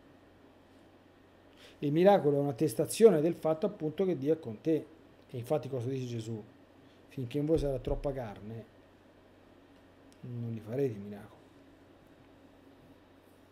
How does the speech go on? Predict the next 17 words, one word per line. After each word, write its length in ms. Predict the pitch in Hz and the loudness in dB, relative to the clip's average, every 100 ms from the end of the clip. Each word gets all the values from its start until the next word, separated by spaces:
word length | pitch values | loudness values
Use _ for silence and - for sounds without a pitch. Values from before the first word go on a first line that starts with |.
| - - - - - - - - - - - - - - - - - - - - - - - - | -20 -20 -20 -20 -20 -20 -20 -20 -20 -20 -20 -20 -20 -20 -20 -20 -20 -20 -20 -20 -20 -20 -18 -12
Ecco, 160 | 120 - | -12 -12
faremo 340 | - 143 160 165 | -2 4 4 6
dei, 240 | 156 131 | 4 4
dei, 180 | 131 117 | -2 -6
dei 120 | 151 | -4
digiuni, 400 | 139 131 131 117 | -4 -4 -6 -6
<laughs> 20 | |
ma 140 | 143 139 143 | -10 -12 -8
già. 400 | - - - - - - - - - - - - - - - - - - - - - - 151 - - - - - - - - - - - - - - - - | -6 -6 -12 -20 -20 -20 -20 -20 -20 -20 -20 -20 -20 -20 -20 -20 -20 -20 -20 -20 -16 -12 -12 -12 -18 -20 -20 -20 -14 -14 -14 -20 -20 -20 -20 -20 -20 -20 -8
Giuda 280 | - 165 180 | 4 8 10
fa 100 | 165 | 10
i 40 | |
digiuni 340 | 160 160 185 175 | 8 6 6 4
e 60 | |
poi, 440 | 120 165 170 160 160 - - - - - | 8 10 12 10 4 -8 -16 -14 -14 -6
come 140 | 143 | 0
vedremo, 640 | 143 143 156 170 151 139 | 2 6 6 8 4 2